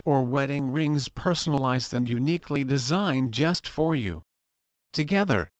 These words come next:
let's turn your dreams into reality with extensive custom jewelry experience in the Dallas area. A custom-made piece of jewelry involves intensive time commitment, both in design and manufacture.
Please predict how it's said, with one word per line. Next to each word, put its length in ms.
let's 300
turn 220
your 120
dreams 540
into 240
reality 640
with 260
extensive 720
custom 540
jewelry 480
experience 720
in 120
the 120
Dallas 680
area. 400
A 80
custom-made 880
piece 320
of 140
jewelry 460
involves 680
intensive 580
time 420
commitment, 600
both 380
in 100
design 460
and 180
manufacture. 880